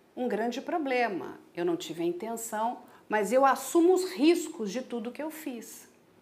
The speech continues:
Então, eu acabo assumindo o risco da morte daquelas pessoas.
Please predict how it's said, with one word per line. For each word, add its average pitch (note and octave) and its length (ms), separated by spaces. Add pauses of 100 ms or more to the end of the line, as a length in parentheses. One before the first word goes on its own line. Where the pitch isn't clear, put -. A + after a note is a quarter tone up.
(460)
Então, G#3+ 300
eu A#3 120
acabo G3 340
assumindo G#3 440
o - 20
risco B3+ 420
da B3 120
morte B3 480
daquelas E3 400
pessoas. - 640